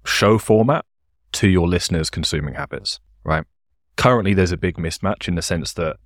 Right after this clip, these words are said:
we're targeting very busy teachers who are strapped for time. Um, so the last thing we wanna do is have a show that's sporadic and very long for them to consume at once, right? So instead, what we'd encourage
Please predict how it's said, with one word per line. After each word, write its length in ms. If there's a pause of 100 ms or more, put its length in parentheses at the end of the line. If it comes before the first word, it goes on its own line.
(240)
we're 100
targeting 600
very 260
busy 360
teachers 400
who 140
are 60
strapped 420
for 80
time. 380 (240)
Um, 220
so 140
the 120
last 360
thing 120
we 100
wanna 180
do 140
is 100
have 160
a 40
show 220
that's 140
sporadic 720 (360)
and 240
very 240
long 300
for 80
them 140
to 140
consume 360
at 100
once, 380 (140)
right? 220 (480)
So 160
instead, 480
what 180
we'd 100
encourage 540